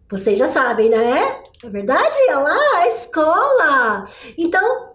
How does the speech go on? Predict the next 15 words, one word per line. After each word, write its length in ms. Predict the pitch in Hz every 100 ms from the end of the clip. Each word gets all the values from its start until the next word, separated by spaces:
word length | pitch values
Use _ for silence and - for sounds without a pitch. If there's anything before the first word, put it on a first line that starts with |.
| -
corra, 140 | 427
Marta, 840 | 453 508 494 466 453 508 415 392 370
para 200 | 381 381
você 240 | 392 392
não 120 | 370
se 140 | 381 370
molhar. 840 | 349 330 302 320 381 381 277 - - _ 349
É 100 | 403
isso 320 | 359 - 480
aí. 400 | 539 339 339 -
A 80 | 185
escola 880 | 196 - - 208 196 262 440 - -
estava 340 | - 233 226
mais 360 | 226 220 311 -
próxima 500 | 285 254 269 - 427